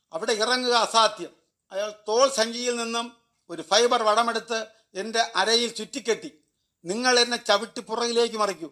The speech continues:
ഞാൻ കുറേ ദീ-, ദൂരം പുറകിലേക്ക് വേച്ചു വേച്ചു പോയ ശേഷമേ വീഴുകയുള്ളൂ. ഞാൻ എണീറ്റ് വരുന്ന സമയം കൊണ്ട് നിങ്ങൾ ഓടി ആ മലയിൽ കയറിയിരിക്കണം. ഞാൻ ഓടി അടുത്തെത്തി വടമെടുത്താൽ ഉടൻ താഴേക്ക് ഊർന്നിറങ്ങിക്കോളൂ.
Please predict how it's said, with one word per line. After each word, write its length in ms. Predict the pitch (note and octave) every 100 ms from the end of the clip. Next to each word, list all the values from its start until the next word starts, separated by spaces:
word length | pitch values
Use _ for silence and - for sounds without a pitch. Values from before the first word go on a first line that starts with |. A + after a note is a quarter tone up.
| _ _ _ _ _ _
ഞാൻ 240 | E3+ G3+ G#3
കുറേ 300 | G3 A#3 A#3+
ദീ-, 320 | A#3+ A#3 A#3+
ദൂരം 380 | G#3 A#3 A#3+ G#3+
പുറകിലേക്ക് 600 | G3+ A#3 A#3 A#3+ A#3 G#3+
വേച്ചു 360 | G3 A3+ A#3
വേച്ചു 280 | A3 A3+ A#3
പോയ 300 | G3 A3 A#3+
ശേഷമേ 520 | F#3 G#3+ A3 A3 A3+
വീഴുകയുള്ളൂ. 720 | G#3+ A#3 A#3 A3 F#3+ D3+ - _ _ _ E3
ഞാൻ 280 | F#3+ A3+
എണീറ്റ് 340 | G#3 B3 B3+ A#3
വരുന്ന 260 | G#3+ A#3+
സമയം 320 | G#3 G3+ A#3+ A#3
കൊണ്ട് 300 | A3 G#3 F3+ _ _ -
നിങ്ങൾ 220 | G#3 A#3
ഓടി 540 | G#3 G#3+ A#3 A#3 A3 _ -
ആ 180 | F#3+ G#3+
മലയിൽ 440 | F#3+ G3 A#3 B3
കയറിയിരിക്കണം. 640 | A#3+ G#3+ G#3 G3 F3 D#3+ - _ _ _ _
ഞാൻ 260 | E3+ G3 G#3+
ഓടി 300 | G#3 A3+ B3+
അടുത്തെത്തി 680 | G#3+ B3 C4 A#3+ A#3+ G#3+ _ _ -
വടമെടുത്താൽ 840 | F3 G#3 A#3+ A3 A3+ A#3+ G#3 D#3 - _ -
ഉടൻ 220 | E3 G#3+
താഴേക്ക് 720 | G#3 F#3+ G3+ A3 A3 G#3+ G3+ G3
ഊർന്നിറങ്ങിക്കോളൂ. 920 | F3 G#3 A3 G3 G3+ F#3 F3+ D#3 _